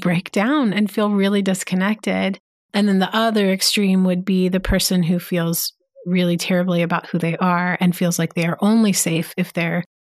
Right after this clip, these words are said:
clinging to another person and hanging on tightly to them. And so those two kind of extremes of attachment, I see those all the time. And even people who are, I would say, fairly healthy on their bad days,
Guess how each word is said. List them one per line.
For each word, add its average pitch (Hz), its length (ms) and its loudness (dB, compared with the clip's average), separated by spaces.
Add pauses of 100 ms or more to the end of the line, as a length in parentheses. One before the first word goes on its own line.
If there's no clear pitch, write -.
(120)
clinging 202 680 4
to - 120 -2
another 170 300 0
person 185 400 -2
and 175 160 0
hanging 170 320 0
on 175 160 0
tightly 175 420 -2
to 185 140 -2
them. 180 340 0 (400)
And 185 200 2
so 180 520 0 (300)
those 208 380 0
two 208 180 0
kind 190 180 0
of 180 100 0
extremes 208 640 0
of 196 120 0
attachment, 185 840 -2 (440)
I 220 80 2
see 285 180 0
those 277 200 0
all 247 200 0
the 240 80 0
time. 269 360 0
And 202 120 0
even 262 240 2
people 240 280 -2
who 226 180 0
are, 185 240 2
I 254 100 0
would 302 160 0
say, 196 180 0
fairly 254 500 0
healthy 190 720 0 (440)
on 202 180 2
their 214 160 2
bad 202 340 0
days, 240 920 0